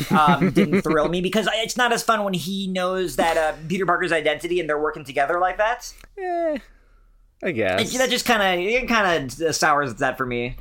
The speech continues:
Speaker 1: for some reason. I just, I liked, I liked their, their classic dynamic, and them working so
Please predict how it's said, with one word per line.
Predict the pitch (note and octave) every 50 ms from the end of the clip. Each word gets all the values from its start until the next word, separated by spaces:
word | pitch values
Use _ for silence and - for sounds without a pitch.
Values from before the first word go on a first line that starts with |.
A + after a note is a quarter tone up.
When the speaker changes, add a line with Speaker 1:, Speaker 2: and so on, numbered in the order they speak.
| -
Speaker 1:
for | - B2+
some | A#2+ - C3 B2
reason. | B2+ B2 A#2+ A#2 A#2+ B2+ A#2+ B2 B2 B2+ -
I | E3
just, | C3+ C#3+ C#3+ -
I | D#3
liked, | D#3 D#3 D#3 D#3 D#3 - B2+ - -
I | F3+ F#3
liked | G3+ G3+ G3 - -
their, | G3+ F#3
their | F3 F3 E3+ C#3+ E3 E3
classic | E3 - F3 D#3 D3+ - E3+ D3
dynamic, | D3+ C#3+ C#3 C3+ C3 B2+ B2 A#2 - -
and | A#2+ C#3+ C#3+ D3
them | D#3 D#3+ E3 D#3+
working | D#3+ D#3 - - E3 D3+ D3 C#3
so | C3 - - - D#3+ D3+ C#3+ C#3 C#3 C#3 -